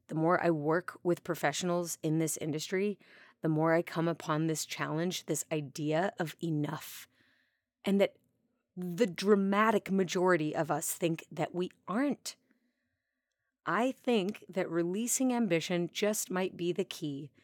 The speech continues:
to finding ourselves winning without competing. So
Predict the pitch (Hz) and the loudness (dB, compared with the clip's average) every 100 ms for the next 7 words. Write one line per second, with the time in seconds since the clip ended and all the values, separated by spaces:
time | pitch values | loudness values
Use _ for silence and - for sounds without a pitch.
0 | _ _ - - - 170 196 190 185 170 | _ _ -8 -6 0 2 2 2 0 0
1 | 180 160 147 151 170 151 147 160 - _ | -2 -2 -6 -2 0 0 -2 -6 -12 _
2 | _ - 151 139 - - 151 - - - | _ -4 0 0 -2 -6 -6 -6 -8 -10
3 | - - _ _ _ _ _ _ _ _ | -14 -18 _ _ _ _ _ _ _ _
4 | - 165 | -6 -6